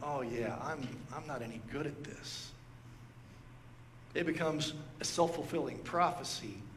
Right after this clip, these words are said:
because it becomes a habit, habitual way of thinking. And if you don't think that's true, let me ask you this. You've had a situation similar to this in some venue. Let's say if you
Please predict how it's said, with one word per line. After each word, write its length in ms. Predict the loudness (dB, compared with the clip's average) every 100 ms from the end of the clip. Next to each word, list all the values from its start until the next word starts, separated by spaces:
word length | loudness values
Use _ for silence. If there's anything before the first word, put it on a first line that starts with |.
| -12 -14 -16 -16 -16 -16 -16 -16 -6
because 280 | 2 4 6
it 60 |
becomes 340 | 4 4 4 4
a 60 | 2
habit, 420 | 8 8 8 4 -2
habitual 460 | 2 6 6 4 2
way 260 | 4 4 4
of 120 | 0
thinking. 440 | -4 -6 -6 -6 -10 -10 -10 -10 -12 -14 -14 -14 -14 -16 -14 -16 -14 -14 -12 -12 -12 -14 -12 -8
And 60 | -4
if 80 |
you 40 | 0
don't 140 | 2
think 140 | 4 4
that's 180 | 4
true, 240 | 4 6 6
let 100 | 8
me 80 | 6
ask 220 | 4 2
you 60 | 2
this. 300 | 2 0 -6 -10 -12 -14 -14 -14 -14 -14 -16 -14 -12 -12 -12 -14 -12 -2
You've 140 | 8
had 160 | 10 12
a 60 |
situation 560 | 10 6 6 6 6 4
similar 420 | 6 8 8 6
to 140 | 4
this 320 | 4 4 4 4
in 180 | 2
some 560 | 2 6 8 8 2 0 -4 -6 -2
venue. 460 | 0 2 2 0 -2 -6 -8 -10 -10 -12 -14 -16 -16 -8 0
Let's 140 | 6
say 220 | 10 10
if 140 | 10 6
you 240 | 2 0